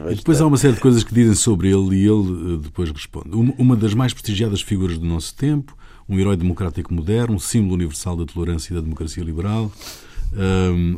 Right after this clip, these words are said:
Speaker 1: uma autoridade moral com grande preocupação com a verdade. Ahm, havendo ou não exagero nestas, nestas, nestas afirmações, Mandela diz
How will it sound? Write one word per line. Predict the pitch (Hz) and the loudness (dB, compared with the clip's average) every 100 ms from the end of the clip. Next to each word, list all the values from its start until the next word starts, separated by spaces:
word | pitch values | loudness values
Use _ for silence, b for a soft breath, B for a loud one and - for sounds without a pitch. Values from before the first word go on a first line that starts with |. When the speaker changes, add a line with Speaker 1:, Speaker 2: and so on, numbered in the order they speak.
| - | -2
Speaker 1:
uma | 110 104 | 2 4
autoridade | 92 90 98 95 92 | 4 0 -2 0 0
moral | 92 95 101 95 | 2 2 2 0
com | 90 87 | -2 -2
grande | 90 80 | -2 -4
preocupação | 87 80 82 - 80 | -6 -4 -4 -4 -6
com | 85 | -4
a | |
verdade. | 78 85 104 104 - B B B B B - | -4 -2 -2 -4 -6 B B B B B -4
Ahm, | 110 107 101 95 95 - - - - - - 131 | 0 2 2 0 -2 -8 -20 -20 -20 -20 -14 -4
havendo | 113 143 120 | 2 4 4
ou | |
não | 107 | 4
exagero | 101 82 92 87 85 82 | 2 0 -2 -2 -2 -2
nestas, | 78 - 80 73 82 | -4 -6 -10 -10 -8
nestas, | 80 - 82 76 78 - - | -10 -10 -12 -12 -12 -16 -14
nestas | 82 80 - 87 | -12 -10 -10 -10
afirmações, | 78 82 82 78 92 90 - b b b | -8 -6 -6 -4 -4 -4 -8 b b b
Mandela | 101 104 104 95 | 0 2 2 2
diz | 104 107 | 2 0